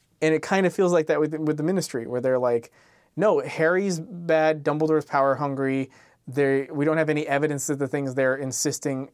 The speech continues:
are real are real. Um, we know that Harry Potter is a bit of a problem. We need some order in the school just to make sure that everything's calming down." But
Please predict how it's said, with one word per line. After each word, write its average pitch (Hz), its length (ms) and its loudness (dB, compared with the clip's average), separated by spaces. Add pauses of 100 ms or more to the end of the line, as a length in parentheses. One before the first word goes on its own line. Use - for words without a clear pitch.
(120)
are 127 160 2
real 135 260 0
are 156 240 0
real. 120 420 0 (560)
Um, 117 540 0 (180)
we 139 160 -4
know 160 200 2
that 170 100 -2
Harry 160 160 2
Potter 139 220 0
is 139 80 -2
a 135 40 -6
bit 135 140 -4
of 131 80 -2
a 120 60 -8
problem. 135 340 0
We 127 80 -4
need 127 160 -6
some 127 160 -8
order 120 320 -2
in 123 180 -10
the 113 80 -10
school 131 440 -2
just 117 160 -10
to 120 160 -10
make 120 240 -8
sure 131 140 -6
that 120 100 -4
everything's 113 540 -6 (540)
calming 120 360 -4
down." 107 400 -4 (1500)
But 120 320 -2